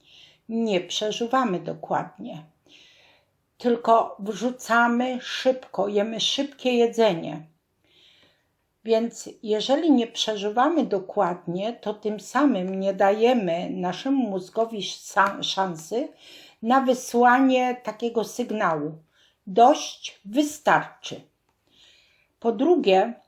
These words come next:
w dzisiejszych czasach bardzo często mamy zaburzenia hormonalne, które zaburzają bardzo odczucia nasycenia i sytości. Jednym z takich hormonów jest kortyzol. Jest to taki hormon, który,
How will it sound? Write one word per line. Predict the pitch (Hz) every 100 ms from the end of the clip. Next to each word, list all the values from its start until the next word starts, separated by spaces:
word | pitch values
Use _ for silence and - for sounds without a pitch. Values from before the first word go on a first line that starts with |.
| _ - -
w | _
dzisiejszych | 233 - 339 302 - 240 -
czasach | 233 220 - 254 269 196
bardzo | 190 254 294 294 220
często | - 226 247 269 - - 240 240 - - 269 233
mamy | 202 233 247
zaburzenia | - 208 208 196 220 202 160
hormonalne, | - 185 180 180 175 151 - 135 - _ _ _ _ _ _ - - _ _
które | - - 240 226 220 220 220 -
zaburzają | 214 156 233 233 226 226 - 285 302 254 247
bardzo | 233 254 226 185 - 165 - _ -
odczucia | 202 - _ - 220 - 202 196 202
nasycenia | 202 190 - 214 - 202 202 185
i | -
sytości. | - 190 185 175 170 - - - 294 - _ _ _ - - - _ -
Jednym | 285 339 311
z | 294
takich | 294 294 277
hormonów | - - 226 220 208 202 214 302 - -
jest | 214 226 -
kortyzol. | - 240 - 190 160 165 196 339
Jest | 240 190 185 -
to | 180
taki | 180 247 311 285
hormon, | - 180 175 190 254 294
który, | - 214 226 240